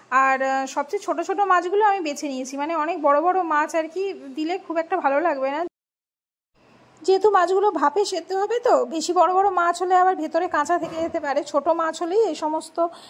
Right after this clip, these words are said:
রান্নাগুলো ভালো হয় আর কি। আর গরম জল কিন্তু করে রেখেছিলাম পাশে।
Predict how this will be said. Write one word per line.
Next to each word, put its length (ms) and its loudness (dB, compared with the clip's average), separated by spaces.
রান্নাগুলো 460 0
ভালো 320 2
হয় 280 2
আর 200 2
কি। 180 -6
আর 160 2
গরম 320 4
জল 200 2
কিন্তু 240 -4
করে 240 2
রেখেছিলাম 520 -4
পাশে। 360 -2